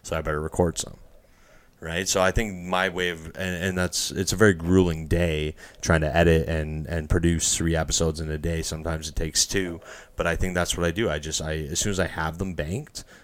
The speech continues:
I finish them, I get them ready to go, and then I walk away.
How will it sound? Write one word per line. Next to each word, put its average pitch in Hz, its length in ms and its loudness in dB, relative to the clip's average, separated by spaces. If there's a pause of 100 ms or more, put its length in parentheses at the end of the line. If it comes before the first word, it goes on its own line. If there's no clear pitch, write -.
(140)
I 73 460 -2
finish - 540 0
them, 113 280 0
I 80 180 0
get 78 260 -2
them 85 120 -2
ready 85 260 2
to 85 180 -4
go, 101 360 2
and 80 480 -4 (200)
then 82 100 -2
I 80 80 -2
walk 85 240 -2
away. 98 280 -2